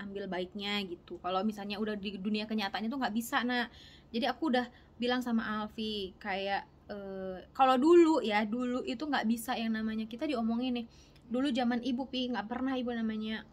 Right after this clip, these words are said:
kayak melawan atau apa gitu. Nurut aja, kayak sedih sendiri gitu, kayak misalnya takut sendiri kayak gitu. Padahal itu sebenarnya hal yang nggak boleh kita diemin.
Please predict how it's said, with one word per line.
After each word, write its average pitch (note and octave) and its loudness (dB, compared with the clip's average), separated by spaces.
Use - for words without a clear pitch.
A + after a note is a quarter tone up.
kayak G#3 -4
melawan G#3+ 2
atau F#3+ -6
apa G#3 -2
gitu. F#3+ -8
Nurut C#4+ 0
aja, D#4 6
kayak A#3 -2
sedih A#3 2
sendiri A#3+ 0
gitu, G#3 -8
kayak G#3 -6
misalnya A3+ -4
takut A#3+ -6
sendiri A3+ 0
kayak G#3 -6
gitu. F#3+ -10
Padahal B3+ 4
itu C#4+ -6
sebenarnya B3 0
hal C4 4
yang C4 4
nggak A3 2
boleh A3+ 0
kita A#3 -2
diemin. G#3+ -2